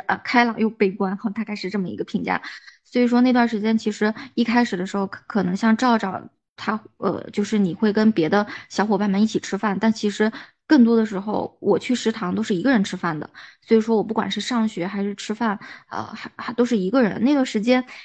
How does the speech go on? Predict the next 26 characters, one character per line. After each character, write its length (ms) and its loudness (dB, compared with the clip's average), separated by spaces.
也 140 4
挺 220 4
孤 180 -2
独 160 -2
的， 160 -6
最 100 2
开 180 0
始 140 -4
的 80 -4
时 120 -4
候 60 2
可 160 0
能 140 -6
是 240 -2
会 200 2
给 280 -4
对 100 4
象 200 0
多 120 0
打 180 -6
一 40 -8
些 140 -6
电 160 0
话， 280 -4
但 120 0
是 200 0